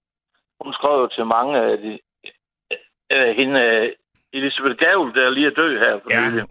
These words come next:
Speaker 2: hun skrev
Speaker 1: Hun, hun var
Speaker 2: virkelig,
Speaker 1: dyg-,
Speaker 2: virkelig
Speaker 1: hun var
Speaker 2: mange.
Speaker 1: dygtig til det.
Speaker 2: Ja,
Speaker 1: Ja.
Speaker 2: det var hun.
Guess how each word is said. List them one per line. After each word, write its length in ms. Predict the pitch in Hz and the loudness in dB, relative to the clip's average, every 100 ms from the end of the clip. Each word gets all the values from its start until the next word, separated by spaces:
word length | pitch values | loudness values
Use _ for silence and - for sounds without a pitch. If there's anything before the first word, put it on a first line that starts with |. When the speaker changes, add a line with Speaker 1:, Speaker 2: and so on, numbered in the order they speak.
| 123 | -4
Speaker 2:
hun 100 | 135 | -4
skrev 260 | 156 151 143 | -2 -2 0
Speaker 1:
Hun, 140 | 156 | 0
hun 200 | 135 151 | 2 4
var 100 | 156 | 4
Speaker 2:
virkelig, 160 | 131 117 | 2 -2
Speaker 1:
dyg-, 40 | - | -2
Speaker 2:
virkelig 180 | 104 139 | -2 2
Speaker 1:
hun 80 | 156 | 2
var 60 | - | 2
Speaker 2:
mange. 80 | 151 | 0
Speaker 1:
dygtig 220 | - 117 | -2 -10
til 100 | - 127 | -2 0
det. 80 | 110 - _ - | 0 -4 _ -2
Speaker 2:
Ja, 80 | 113 | 0
Speaker 1:
Ja. 60 | |
Speaker 2:
det 100 | 143 | 2
var 120 | 139 | 0
hun. 140 | 120 | -4